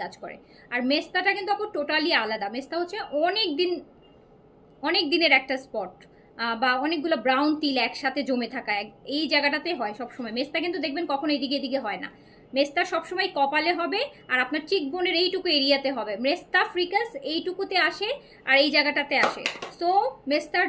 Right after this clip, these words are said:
জন্য জিফর্সের এটা নিয়ে নেবেন, খুব ভালো treatment cream এটা। এটা doctor, আহ, Korean doctor medicated একটা cream, hundred percent work করে, hundred percent work করবে। তেরোশো পঞ্চাশ টাকা, তেরোশো পঞ্চাশ only। যাদেরই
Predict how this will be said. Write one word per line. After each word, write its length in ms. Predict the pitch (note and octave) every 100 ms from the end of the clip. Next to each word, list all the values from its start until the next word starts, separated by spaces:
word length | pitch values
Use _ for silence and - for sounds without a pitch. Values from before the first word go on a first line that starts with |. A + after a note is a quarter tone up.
| F#4
জন্য 180 | F#4+ G4 G#4+ D#4+
জিফর্সের 520 | D4+ D#4 D#4+ E4+ F#4 D4+
এটা 140 | E4+ D4
নিয়ে 140 | D4+
নেবেন, 200 | D4 E4+ G#4+ -
খুব 140 | - - D4
ভালো 220 | D#4 F4+ A#4 - - -
treatment 440 | F#4+ F#4+ F#4+ F#4+ G#4+
cream 160 | F4+ E4
এটা। 140 | D#4 F#4 E4+
এটা 120 | D#4+ C#4
doctor, 240 | C4 - F4+
আহ, 220 | D#4+ C#4 B3+ C#4+
Korean 280 | D4 D#4+ E4
doctor 220 | C#4 C4+ D#4
medicated 380 | C4+ C#4 E4 E4+ D#4
একটা 140 | D#4 D4
cream, 160 | - F#4 -
hundred 220 | C#4 D#4
percent 240 | C#4 C#4+ C4+
work 160 | A#3+ -
করে, 140 | G3+ G3+ - - - -
hundred 340 | D#4+ E4+ A4 A4
percent 300 | D4+ D4 F4 D4
work 180 | C#4 C#4
করবে। 160 | C#4 A#3+
তেরোশো 280 | D#4 E4 F4+ D#4
পঞ্চাশ 220 | A#3 A3+
টাকা, 160 | G3 - - - - - - - - - - - - - - - - -
তেরোশো 340 | D#4+ F4+ G4+ A4+ G#4+
পঞ্চাশ 340 | F4 E4+ F4 F4+
only। 220 | D4 A#3 G#3+ - - - - - - - - - - - - -
যাদেরই 320 | D#4+ E4+ G#4+